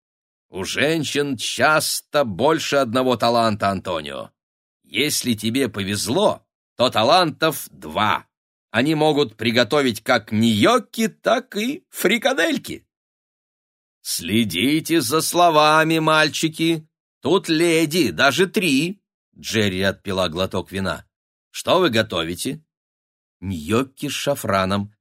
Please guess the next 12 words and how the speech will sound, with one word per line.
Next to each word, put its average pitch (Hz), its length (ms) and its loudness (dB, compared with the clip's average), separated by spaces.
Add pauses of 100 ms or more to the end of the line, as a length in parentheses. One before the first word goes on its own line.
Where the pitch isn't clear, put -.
(120)
ответила 90 640 -4
Энса. - 340 -10 (640)
Карузо 101 540 -2
запустил 104 640 -4
пальцы 107 480 -2
в 80 100 -10
миску 107 420 -4
с - 160 -6
только 117 360 -4
что 107 200 -6
натертым 107 560 -2
пармезаном. 87 760 -4